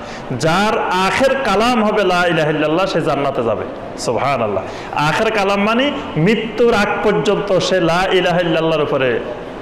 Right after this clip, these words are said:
অটল থাকতে হবে, সাহাবত থাকতে হবে, ইস্তেকামত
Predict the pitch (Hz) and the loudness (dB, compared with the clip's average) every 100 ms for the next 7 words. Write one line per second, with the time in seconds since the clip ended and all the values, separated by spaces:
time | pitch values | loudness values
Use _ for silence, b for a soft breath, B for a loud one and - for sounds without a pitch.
0 | - - - - 107 120 170 139 143 135 | -12 -12 -12 -10 -4 -2 0 0 -2 -4
1 | - 113 101 - 143 139 156 - 147 - | -2 -2 -2 -4 -2 -2 -2 -2 -4 -2
2 | 131 107 135 - 185 170 165 190 | -2 0 -2 -2 -4 -2 -2 -2